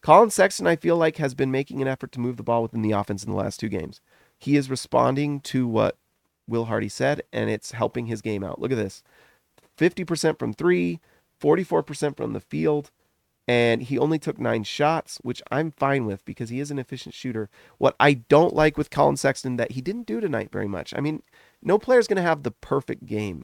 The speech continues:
I mean, you, you know, I talked about Keontae George. He had, like, two bad turnovers in the game, you know. They were not good. Uh,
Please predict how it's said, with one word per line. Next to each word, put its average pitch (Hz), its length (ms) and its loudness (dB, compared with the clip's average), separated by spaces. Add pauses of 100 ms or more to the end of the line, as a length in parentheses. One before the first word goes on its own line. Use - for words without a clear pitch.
I - 80 -10
mean, 135 200 -4
you, 139 60 -6 (160)
you 143 120 -6
know, 104 200 -6 (400)
I 139 120 0
talked 180 200 -2
about 165 200 0
Keontae 156 340 -2
George. 147 220 0
He - 80 -4
had, 170 120 0
like, 175 200 -4
two 170 420 -4
bad 143 380 0 (180)
turnovers 104 560 -4 (360)
in 110 200 -8
the 95 80 -4
game, - 320 -6 (160)
you - 80 -12
know. 101 240 -12 (580)
They 110 140 -4
were 120 100 -2
not 147 240 -2
good. 139 300 -4 (1000)
Uh, 107 340 4